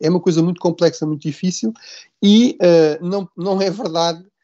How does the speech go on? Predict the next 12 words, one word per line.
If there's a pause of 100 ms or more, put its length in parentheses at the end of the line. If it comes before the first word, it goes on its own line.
(120)
que
todas
as
intervenções
militares,
eh, (340)
eh,
sejam
injustificadas,
não
é
verdade